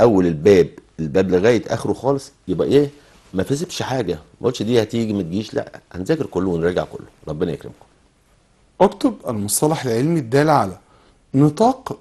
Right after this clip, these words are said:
Speaker 2: بقمة الوشاح يتكون من صخور لدنة مائعة تسمح بانتشار دوامات الحمل.
Speaker 1: الجملة دي جميلة جدًا، وصدق يعني ممكن اشوف حضرتك جايبها لي مصطلح علمي،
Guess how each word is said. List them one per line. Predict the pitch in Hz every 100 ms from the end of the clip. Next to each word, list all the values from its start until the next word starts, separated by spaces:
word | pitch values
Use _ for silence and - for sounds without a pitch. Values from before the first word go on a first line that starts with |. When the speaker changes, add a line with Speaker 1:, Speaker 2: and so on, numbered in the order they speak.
| -
Speaker 2:
بقمة | 120 120 160 165 135 -
الوشاح | 104 104 - 156 180 107
يتكون | - - 131 131
من | 120
صخور | 113 110 - 147 170 170 - _ -
لدنة | 113 143 143 127 107
مائعة | 107 107 135 151 180
تسمح | 180 165 160 - 139 -
بانتشار | 123 113 110 120 139 147
دوامات | 123 113 107 117 139 143 - 127 123 - _ _ _ -
الحمل. | 139 156 - 98 90 - _ _ - _ _ -
Speaker 1:
الجملة | 92 98 156 123
دي | 127
جميلة | 107 113 107
جدًا، | 95 87 78 98 82 _ -
وصدق | 82 85 82 - - - - - - 95 101 87
يعني | 95
ممكن | 110 110 95
اشوف | 73 95 90 107
حضرتك | 101 101 107
جايبها | 95 98
لي | 101
مصطلح | 90 98 87 85
علمي، | 78 69